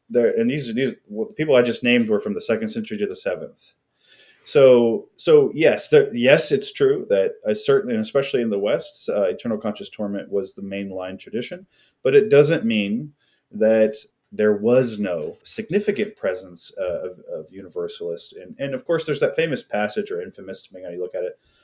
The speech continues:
We're talking just about people that, that whose writings we have, right? That's actually, by the, as a side note, that's a little bit of a part of the scandal of Saint Isaac of Nineveh. Uh, his, some of his most explicitly universalist, I mean,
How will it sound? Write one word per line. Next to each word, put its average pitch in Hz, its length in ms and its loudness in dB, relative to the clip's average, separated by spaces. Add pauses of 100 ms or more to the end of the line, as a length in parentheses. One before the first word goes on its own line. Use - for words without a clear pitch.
(180)
We're 135 180 2
talking 156 380 2
just 113 200 -2
about 104 320 0
people 104 300 -2
that, 95 200 -4
that 98 240 -4
whose 107 180 -4
writings 113 380 2
we 101 140 -8
have, 90 320 -4
right? 87 200 -8 (560)
That's 143 200 -2
actually, 123 300 2
by 107 160 4
the, 98 160 -2
as 101 120 -6
a 95 40 -8
side 127 340 2
note, 92 220 -6
that's 107 160 -6
a 110 60 -4
little 123 200 2
bit 110 120 4
of 101 80 0
a - 60 -14
part 98 220 -2
of 82 60 -8
the - 80 -14
scandal 92 380 -6
of - 60 -8
Saint 98 220 -10
Isaac 95 380 -8
of 92 100 -12
Nineveh. 107 580 -6 (140)
Uh, 85 300 -6
his, 147 240 -8
some 156 160 -6
of 151 140 -6
his 123 240 0
most 107 260 -2
explicitly 120 1120 -6
universalist, 95 720 -8
I 98 60 -18
mean, 95 120 -20